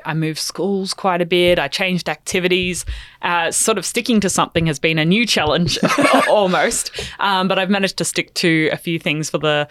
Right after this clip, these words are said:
the last sort of seven, eight years, which has been very helpful. So there's situations where it's, it's good to spend more time on something and not just chop and change all the time. I remember in high school, I was always chopping and changing subjects. I'd do one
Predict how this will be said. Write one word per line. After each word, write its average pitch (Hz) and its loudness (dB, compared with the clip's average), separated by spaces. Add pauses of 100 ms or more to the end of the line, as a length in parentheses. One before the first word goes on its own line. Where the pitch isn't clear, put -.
(240)
the 165 0
last 151 0
sort 156 -6
of 151 -6 (300)
seven, 160 0
eight 156 -2
years, 156 0
which - -2
has 151 -4
been 156 -4
very 151 0
helpful. 156 -4
So 156 -6
there's 180 0
situations 165 -2
where 143 0
it's, - -8
it's - -8
good 185 0
to - -4
spend 143 -4
more 143 -2
time 139 -4
on 139 -6
something 139 -4
and 147 -2
not 185 0
just - -8
chop - -8
and 139 -6
change 151 -4
all 135 -4
the 139 -6
time. 143 -2 (300)
I - -4
remember 156 -2
in 139 -2
high 131 -4
school, - -8
I 120 -4
was 135 -10
always 139 -6 (180)
chopping 143 -8
and 135 -8
changing 139 -6
subjects. 139 -4
I'd 135 -4
do 139 -6
one 151 -4